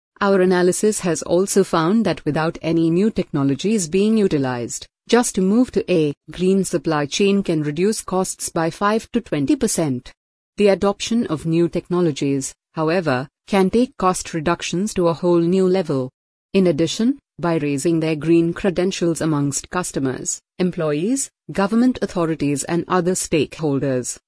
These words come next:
companies also move rapidly towards ensuring a sustainable and successful future. What are the costs, both direct and indirect? This is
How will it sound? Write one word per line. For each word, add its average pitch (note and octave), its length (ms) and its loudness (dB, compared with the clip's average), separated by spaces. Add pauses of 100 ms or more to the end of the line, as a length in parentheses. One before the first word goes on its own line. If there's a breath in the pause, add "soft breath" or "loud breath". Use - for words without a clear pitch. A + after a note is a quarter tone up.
(120)
companies E3 560 -2
also F#3 360 0
move F3 300 2
rapidly F#3 460 0
towards C#3+ 420 -4
ensuring D3+ 640 0
a C#3 60 -2
sustainable F#3+ 800 0
and E3+ 200 0
successful E3 640 -4
future. D#3 560 -2 (460)
What A3 220 0
are F#3+ 140 4
the C#3+ 120 -2
costs, - 600 -8 (160)
both A#3+ 340 2
direct D3+ 460 -6 (200)
and E3 140 0
indirect? E3 640 -2 (460)
This G3+ 260 2
is C#3+ 400 -2